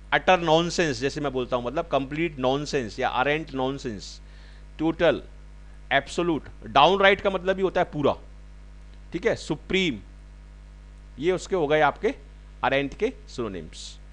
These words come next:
और ये हो जाएंगे इसके इम्परफेक्ट या इनकम्प्लीट, इसके एंटोनिम हो जाएंगे अरेंट। और एक होता है इरेंट, ई डबल आर ए एन टी। इरेंट का मतलब होगा, इरेंट का मैं आपको बताता हूँ, इरेंट का कैसे याद रखेंगे इसको।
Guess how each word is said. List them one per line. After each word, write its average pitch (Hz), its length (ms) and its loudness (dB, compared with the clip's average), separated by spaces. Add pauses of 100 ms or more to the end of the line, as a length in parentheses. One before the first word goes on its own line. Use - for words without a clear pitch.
(320)
और 127 220 2
ये 170 160 0
हो 156 160 0
जाएंगे 151 280 2
इसके 208 280 -4 (420)
इम्परफेक्ट 156 600 -6
या 160 220 2 (680)
इनकम्प्लीट, 139 500 -4
इसके 202 280 -6 (120)
एंटोनिम 110 360 -6
हो 104 100 -10
जाएंगे 87 320 -10 (240)
अरेंट। 123 360 0 (100)
और 151 240 2
एक 196 140 2
होता 208 200 2
है 247 200 0
इरेंट, 160 460 4 (180)
ई 208 200 -2
डबल 170 300 4
आर 151 200 6
ए 196 220 2
एन 127 220 -2
टी। 110 220 -8 (160)
इरेंट 185 380 4
का 240 160 4
मतलब 175 300 -2
होगा, 131 320 2 (1400)
इरेंट 170 260 4
का 185 100 2
मैं 185 120 2
आपको 170 220 2
बताता 127 340 0
हूँ, 151 200 -4
इरेंट 139 300 -2
का 160 100 -2
कैसे 156 260 -2
याद 143 160 4
रखेंगे 135 340 -4
इसको। - 260 -6